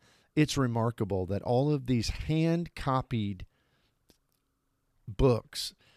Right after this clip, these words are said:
hand-copied versions of the Bible, that they are so very similar. To me, that is a remarkable, and I won't use the word miracle because it's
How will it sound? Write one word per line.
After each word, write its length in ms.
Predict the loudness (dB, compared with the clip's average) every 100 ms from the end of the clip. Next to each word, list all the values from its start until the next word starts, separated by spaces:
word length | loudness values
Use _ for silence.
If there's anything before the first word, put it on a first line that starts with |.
| _ 0
hand-copied 1000 | 2 4 2 0 0 0 0 -2 -2 0
versions 500 | 2 2 -2 -2 -2
of 120 | 0
the 100 | 0
Bible, 540 | 0 -2 -2 -6 -6 _ _ _ _
that 280 | 0 2 2 -4 _
they 400 | -8 0 2 2 -4 _ _ 0
are 200 | 0 0
so 420 | -2 2 4 4
very 300 | 4 2 0
similar. 580 | -4 -4 -4 -6 -8 -12 _ _ _ _ _
To 100 | -2
me, 320 | 0 0 0
that 260 | 2 0 0
is 180 | -2 0
a 60 | 0
remarkable, 800 | 0 0 0 -2 -2 -2 -2 -4
and 120 | -4
I 60 | -4
won't 240 | -4 -2
use 240 | 0 0 0
the 100 | -2
word 280 | 0 -2
miracle 540 | 0 2 2 0 -4 -2
because 540 | -4 -2 -2 -2 -4 -14 -20 _ _ -2
it's 380 | -2 0 -6